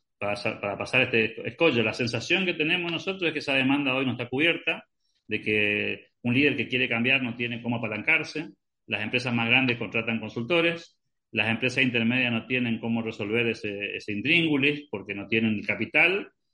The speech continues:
eh, y no tienen acceso a, a tecnología, y cuando digo tecnología me refiero a tecnología en conocimiento, este, que, que le permita hacer cambios importantes que impacten en su organización.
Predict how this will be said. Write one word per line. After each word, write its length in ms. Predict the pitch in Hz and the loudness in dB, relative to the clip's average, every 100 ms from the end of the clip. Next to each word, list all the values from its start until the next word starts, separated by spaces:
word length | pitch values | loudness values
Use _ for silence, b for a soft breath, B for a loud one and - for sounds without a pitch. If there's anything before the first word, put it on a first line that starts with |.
| _ _ _ | _ _ _
eh, 340 | 104 104 104 107 | 0 2 2 2
y 40 | |
no 120 | 107 | -2
tienen 240 | 120 123 120 | 2 2 2
acceso 680 | 107 - 156 - 156 170 - | 0 0 0 0 -4 -6 -6
a, 440 | 110 107 101 104 | -4 -4 -6 -8
a 80 | 107 | -8
tecnología, 880 | 110 104 104 104 - 156 147 147 156 _ | -8 -6 -6 -4 0 4 4 4 -2 _
y 80 | - | -18
cuando 240 | - 98 101 | -12 -8 0
digo 240 | 110 113 | 4 4
tecnología 440 | 113 107 104 - 127 | 4 0 -2 0 0
me 80 | 104 | 2
refiero 240 | 104 110 | 0 0
a 40 | |
tecnología 360 | 104 104 101 110 | -2 -4 -2 -2
en 40 | 113 | -2
conocimiento, 720 | 104 98 123 143 135 147 151 _ _ _ _ - | -2 2 4 6 4 -2 -6 _ _ _ _ -4
este, 680 | 107 113 107 104 104 - _ _ | -2 2 4 4 0 -10 _ _
que, 220 | - 110 | 0 0
que 160 | 120 117 | 4 4
le 100 | 117 | 4
permita 400 | 117 117 135 135 | 4 6 4 2
hacer 260 | - 123 120 | 0 -2 2
cambios 560 | 123 123 120 110 101 - | 2 4 2 0 -6 -14
importantes 800 | 107 117 113 107 123 135 131 113 | -6 -2 0 2 4 4 4 2
que 80 | 110 | 0
impacten 440 | 107 110 113 107 | 0 -2 -2 -4
en 60 | 101 | -4
su 100 | 101 | -6
organización. 680 | 98 98 98 151 139 95 | -4 -4 -2 2 2 2